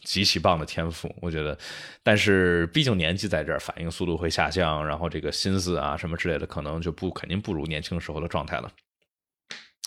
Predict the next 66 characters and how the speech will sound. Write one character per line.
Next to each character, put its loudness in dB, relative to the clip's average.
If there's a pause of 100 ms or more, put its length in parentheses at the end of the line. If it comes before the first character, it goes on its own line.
(640)
OK， 4 (320)
呃， 8 (1500)
有 0
人 4
说 6
塔 2
炮 6
多 4
退 2
赛 6
几 2
次， -6
塔 -4
炮 4
已 4
经 -2
退 2
赛 2
两 -4
次 -2
了， -2
这 -2
已 -2
经 -6
够 4
倒 -2
霉 -4
的 -8
了， -12
对 -6
吧？ -6
就 -2
是， -2
就 4
是 4
现 -4
在 4
维 4
斯 -2
塔 0
潘 2
居 2
然 8
还 0
能 0
够 6
拿 4
到 6
领 -2
先， 0 (280)
这 8
其 6
实 6
已 2
经 0
是 2
这 0
个， -4 (920)
叫 0
什 -6
么？ -2 (260)
是 4
法 2
拉 8
利 6
的 2